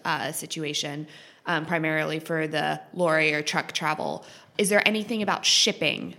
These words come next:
that we should watch out for, or is that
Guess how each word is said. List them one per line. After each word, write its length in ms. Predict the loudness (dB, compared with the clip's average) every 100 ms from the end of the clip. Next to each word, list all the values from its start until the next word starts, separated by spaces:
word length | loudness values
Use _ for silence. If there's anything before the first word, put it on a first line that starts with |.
| -18 _
that 400 | -4 0 0 0
we 120 | 0 0
should 220 | 0 -2
watch 260 | -2 0
out 220 | -2 -4 -4
for, 320 | 0 0 0
or 200 | 0 0
is 140 | 0 2
that 280 | 2 2